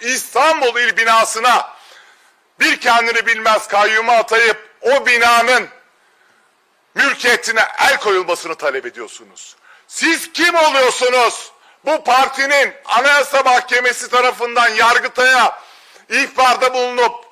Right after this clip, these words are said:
kapatılmasını talep ediyorsunuz? Seksen darbesini yapanlar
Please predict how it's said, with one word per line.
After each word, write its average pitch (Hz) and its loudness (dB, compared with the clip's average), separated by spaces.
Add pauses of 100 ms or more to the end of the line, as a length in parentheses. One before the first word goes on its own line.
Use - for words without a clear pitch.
(240)
kapatılmasını 262 0
talep 254 2
ediyorsunuz? 175 -4 (220)
Seksen 302 0
darbesini 269 0
yapanlar 254 0